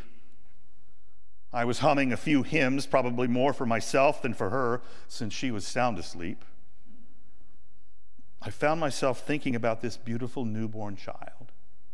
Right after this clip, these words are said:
and what a few friends and family members and colleagues have said by text and email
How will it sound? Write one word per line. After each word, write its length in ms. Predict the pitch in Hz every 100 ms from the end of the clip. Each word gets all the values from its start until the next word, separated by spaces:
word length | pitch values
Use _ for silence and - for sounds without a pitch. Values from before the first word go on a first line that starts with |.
| - - - - - - - - - - - - - - -
and 140 | 120
what 140 | 120
a 60 | 117
few 200 | - 139
friends 480 | - 127 123 123 123
and 140 | 110
family 360 | 107 110 120 113
members 400 | 113 113 120 110
and 160 | 104
colleagues 560 | - 120 120 113 110 107
have 140 | 107
said 320 | - 123 113 107
by 140 | 104
text 480 | - 127 110 - -
and 220 | 113 -
email 520 | 120 120 113 104 104